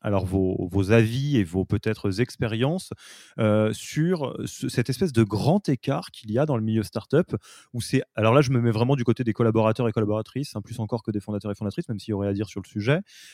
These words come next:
euh, où c'est à la fois un environnement dans lequel il y a, pour le dire de manière très brutale, il y a de la casse face à un environnement de travail qui est très dur, dans lequel il y a beaucoup de surmenage, il y a beaucoup de,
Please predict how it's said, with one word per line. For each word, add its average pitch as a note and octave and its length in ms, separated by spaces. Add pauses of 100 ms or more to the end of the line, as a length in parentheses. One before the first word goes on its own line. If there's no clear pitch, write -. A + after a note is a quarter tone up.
(100)
euh, A2 320 (180)
où C#3 120
c'est - 160
à D3+ 80
la D#3+ 100
fois F#3 180
un F3 40
environnement C3 520
dans A#2 140
lequel C3+ 640
il G#2 140
y G#2 80
a, F#2+ 320
pour G#2+ 180
le G#2+ 80
dire A2 180
de G#2 80
manière F#2+ 280
très - 180
brutale, A#2+ 340
il G#2+ 40
y G#2 40
a G2 40
de F#2+ 80
la G2 80
casse - 360
face G#2+ 200
à - 40
un - 40
environnement G2+ 380
de G2+ 40
travail A#2+ 260
qui - 120
est - 100
très - 280
dur, D#3 300
dans G#2 80
lequel G#2 200
il - 20
y G#2 40
a G2+ 40
beaucoup B2 220
de - 40
surmenage, D3 540
il - 20
y G#2+ 40
a - 20
beaucoup A#2+ 360
de, A2+ 100